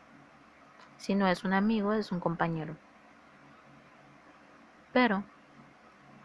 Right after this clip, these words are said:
nosotros estamos aquí para interactuar.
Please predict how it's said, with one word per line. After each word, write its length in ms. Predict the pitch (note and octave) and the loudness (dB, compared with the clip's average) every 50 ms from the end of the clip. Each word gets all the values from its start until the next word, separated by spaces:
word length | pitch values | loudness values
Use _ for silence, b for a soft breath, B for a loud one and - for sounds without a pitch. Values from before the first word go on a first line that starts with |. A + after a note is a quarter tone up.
| B B B B B B B B - - - | B B B B B B B B -16 -8 -4
nosotros 420 | G3+ G#3 G3+ F#3+ - G3 G3+ G3+ | -4 -2 -2 0 2 2 2 2
estamos 420 | G3+ F#3+ - G3 F3+ F3 F3+ - F#3 | 0 0 0 -2 -2 -2 -2 -2 -4
aquí 200 | F3 - F#3 E3+ | -4 -4 -4 -2
para 200 | - F3+ F3+ E3+ | -2 -2 -2 -2
interactuar. 640 | E3 - D#3+ D3+ D3+ D#3 - - - - - - | -2 -4 -4 -4 -4 -6 -10 -14 -14 -12 -14 -14